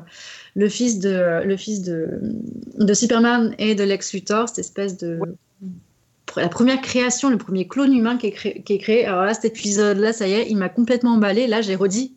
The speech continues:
Speaker 1: Oui, d'accord. »
Speaker 2: Ouais, je suis d'accord. L'épisode est absolument génial, ouais.
Speaker 1: Ça, c'était bien écrit. Il y avait, euh, profondeur. Enfin, même les acteurs qui, qui jouent, euh, qui jouent dans cet arc narratif-là sont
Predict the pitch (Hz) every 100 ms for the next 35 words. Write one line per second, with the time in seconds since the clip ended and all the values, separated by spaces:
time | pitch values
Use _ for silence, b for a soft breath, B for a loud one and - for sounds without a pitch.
0 | - 196 262 254 240 190 165 - _ _
1 | _ _ _ 226 - 262 240 240 - 190
2 | 202 208 220 240 220 196 - 247 240 214
3 | 190 175 151 135 - _ _ _ _ _
4 | _ - 277 262 - 202 180 240 294 269
5 | - 208 220 254 277 - 185 170 170 170
6 | - b b b - 262 262 240 240 262
7 | 247 202 - _ _ - 208 - _ 202
8 | 254 254 226 _ _ 208 202 226 240 254
9 | - 196 170 214 202 226 233 180 175 185
10 | B B B B - 233 247 - 220 220
11 | 240 233 233 208 196 214 208 247 262 -